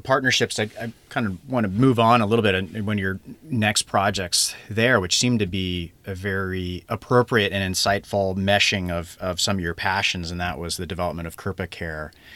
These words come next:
um, which kind of combined your passion for what originally brought you to that area, you know, the, the excitement of the exploration and the climbing, but also a service mission. Maybe you can highlight a little bit about Kirpa Care and how you identified this need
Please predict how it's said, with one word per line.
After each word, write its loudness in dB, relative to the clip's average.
um, -6
which -2
kind -2
of -4
combined 0
your -6
passion 0
for -6
what -4
originally -2
brought -2
you -6
to -12
that -8
area, -8
you -10
know, -10
the, -10
the -10
excitement -4
of -10
the -8
exploration -8
and -12
the -14
climbing, -4
but -2
also 2
a 0
service -2
mission. -8
Maybe -2
you -2
can -4
highlight 2
a -6
little -2
bit -4
about 0
Kirpa -6
Care -2
and -4
how 2
you 0
identified -4
this -4
need -10